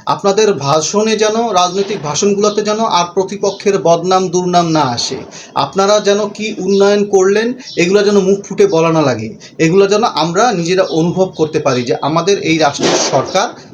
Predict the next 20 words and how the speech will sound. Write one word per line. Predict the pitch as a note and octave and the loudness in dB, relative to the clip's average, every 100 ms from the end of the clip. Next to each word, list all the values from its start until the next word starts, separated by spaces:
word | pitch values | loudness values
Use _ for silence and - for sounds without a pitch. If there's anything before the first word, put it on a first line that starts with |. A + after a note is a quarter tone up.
| - | -4
আমাদের | C#3 D3 E3 D#3+ | 0 0 -2 -4
জন্য | E3+ | -4
এই | D3+ | 0
রাজনৈতিক | C#3+ C#3+ C#3 E3 F#3 F#3 | 2 2 0 -2 -4 -4
নেতারা | D3 C#3+ F3 A3+ - - | -4 -2 0 -2 -4 -12
আমাদের | - C#3 D3 D3+ | -4 0 0 0
জন্য | C#3+ C#3 C3 | 0 -2 -4
কি | - | -8
করছে। | B2+ - - - - - - - - - - - - - - - - - - _ _ - | -8 -8 -8 -10 -12 -20 -20 -20 -20 -20 -20 -20 -20 -20 -20 -20 -20 -20 -20 _ _ -6
আজকে | C#3+ - G3 | -4 0 0
প্রাইমারি | G3 F#3 F#3 G3 F#3+ | 2 2 2 0 -2
স্কুলগুলো | - G3+ F3+ G3 | -2 -2 2 2
নিয়ে | F#3+ G3 F3 | 2 2 0
আলোচনা | E3+ F3+ F3 E3 | -2 -6 -6 -4
করলাম, | D3+ D3+ A3+ - - _ - - | -4 -4 -6 -12 -20 _ -18 -8
সামনে | - D3 F3 G3+ C#4+ - E3+ | -4 -2 0 0 -2 -2 0
এরকম | F#3 F#3+ G3 - | 0 0 -4 -2
আলোচনা | D3 D#3+ F#3+ A#3 - D3 | -2 0 -2 -4 -2 0
আরও | D3+ D3+ | 0 0
করব | A#2+ | -6